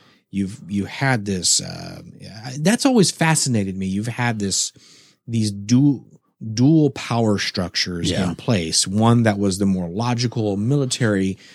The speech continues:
Speaker 1: uh, uh, s-, uh, silo, uh, of the Empire.
Speaker 2: Yeah.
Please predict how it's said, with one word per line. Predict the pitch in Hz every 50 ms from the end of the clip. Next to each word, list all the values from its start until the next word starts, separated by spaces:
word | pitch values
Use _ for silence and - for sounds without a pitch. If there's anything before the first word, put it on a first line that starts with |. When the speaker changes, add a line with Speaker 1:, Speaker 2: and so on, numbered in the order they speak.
| - - _ _ _
Speaker 1:
uh, | - 92 90 87 87 87 85 85 87 -
uh, | 82 80 80 - - - - - - 82 76 76
s-, | - - - - - -
uh, | 80 73 73 73 82 - - - - _ _ _ _ _ - - - - - - - - - - - _ _ _ _ _ - - 78
silo, | - - - - 135 123 113 98 95 92 90 87 87 90 92 - _ _ - 113 - _ _
uh, | 104 92 90 90 -
of | - 98 98 92
the | 98 95 92 92
Empire. | 92 90 87 82 - 95 87 85 82 82 82 90 87 - _ _
Speaker 2:
Yeah. | - 98 85